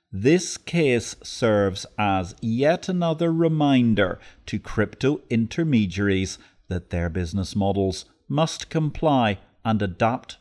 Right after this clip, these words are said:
to the law, not the other way around." Now there is a biggie.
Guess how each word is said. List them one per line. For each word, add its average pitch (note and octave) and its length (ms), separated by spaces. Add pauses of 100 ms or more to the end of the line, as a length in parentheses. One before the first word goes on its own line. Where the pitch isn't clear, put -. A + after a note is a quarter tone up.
(160)
to E3+ 100
the E3 120
law, G2+ 500 (120)
not G2+ 400 (220)
the C#3+ 200
other G2 380 (180)
way E2+ 440 (240)
around." A#2 640 (420)
Now G#2 180
there G#2+ 640
is G2 340 (120)
a F#2+ 260
biggie. F#2+ 640